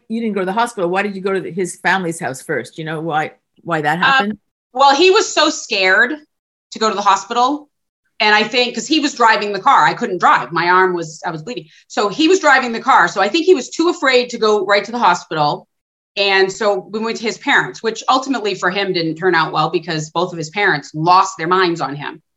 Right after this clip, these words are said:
Speaker 2: When she was in the bathroom, she was cleaning me up. She was, you know, helping me with my bleeding and, and just sobbing. "I'm so sorry he did this to you. I'm so sorry." I, I think the fact that it was right in front of her, she had no choice but to react that way, right?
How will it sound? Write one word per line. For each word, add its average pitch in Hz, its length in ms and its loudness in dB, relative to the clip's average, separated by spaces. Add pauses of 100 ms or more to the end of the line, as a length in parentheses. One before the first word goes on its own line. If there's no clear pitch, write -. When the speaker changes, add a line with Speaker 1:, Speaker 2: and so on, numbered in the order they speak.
(120)
Speaker 2:
When 262 200 0
she 311 180 0
was 370 100 6
in 403 80 4
the 403 80 4
bathroom, 294 380 2
she 370 180 0
was 440 140 0
cleaning 285 340 2
me 262 140 -2
up. - 180 0
She 220 180 -10
was, 190 300 -8
you 233 80 -12
know, 185 400 -2 (200)
helping 254 360 -2
me 247 120 0
with 220 180 -2
my 196 220 4
bleeding 302 600 2
and, 185 240 0 (340)
and 226 200 0
just 240 340 -4
sobbing. 320 720 4
"I'm 339 160 2
so 370 260 0
sorry 349 360 2
he 320 100 2
did 320 160 -4
this 311 160 -6
to 294 120 -4
you. 294 100 2
I'm 277 120 4
so 339 200 0
sorry." 330 480 0
I, 262 100 2 (280)
I 262 80 2
think 415 220 -2
the 440 80 0
fact 311 300 2
that 254 120 0
it 233 60 2
was 220 200 -2
right 233 240 0
in 262 80 -6
front 247 260 0
of 247 100 -8
her, 339 340 4 (240)
she - 160 -4
had 427 100 0
no 262 100 2
choice 370 320 2
but 202 200 -2
to 214 120 -4
react 196 440 0
that 170 160 2
way, 170 140 -2
right? 175 380 0